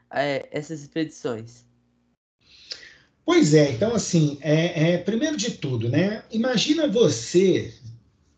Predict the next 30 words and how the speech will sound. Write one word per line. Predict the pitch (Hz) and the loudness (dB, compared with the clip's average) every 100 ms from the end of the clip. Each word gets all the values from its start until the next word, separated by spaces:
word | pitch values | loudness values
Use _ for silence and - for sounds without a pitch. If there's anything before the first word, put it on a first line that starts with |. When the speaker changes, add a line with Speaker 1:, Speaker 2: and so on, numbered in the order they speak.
| _ | _
Speaker 2:
crescendo, | 226 226 - - 175 190 147 | 4 4 4 -2 0 0 0
você | 147 185 | -2 0
nasceu | 214 202 - - 180 | -2 -2 -4 -2 0
lá | 180 160 196 247 | 0 -2 -4 -4
na | 247 | -4
virada | 180 170 160 175 | 0 2 2 2
do | 165 | -2
século | 147 160 151 156 | -2 -2 0 -2
dezenove | 135 131 156 - | -2 -2 -2 -2
pro | 175 | -4
século | - 160 - 190 | -2 -4 -2 -2
vinte, | 123 131 110 - - - _ - - - - - - | -2 0 -2 -4 -10 -12 _ -20 -20 -20 -20 -14 0
né? | 143 | 4
Na | 180 | 4
sua | 156 - 262 | 2 0 0
infância, | 233 - 175 233 214 - 135 | -2 2 0 2 -2 -2 -2
você | 165 208 226 | -2 0 -2
vê, | 143 160 196 165 117 113 | 2 4 4 2 -2 -6
com | 151 123 117 - _ _ | -4 -4 -6 -8 _ _
dez | 107 139 175 123 | -2 2 4 2
anos, | 139 156 127 | 0 0 0
na | |
sua | 113 151 | 0 0
adolescência, | 147 135 113 151 156 208 | 0 -2 -2 -2 -2 -2
você | 151 | 2
vê | |
a | 180 | 0
Primeira | 175 170 151 | 2 2 4
Guerra | 123 117 117 | 2 2 2
Mundial, | 113 113 143 165 170 | 2 0 0 0 0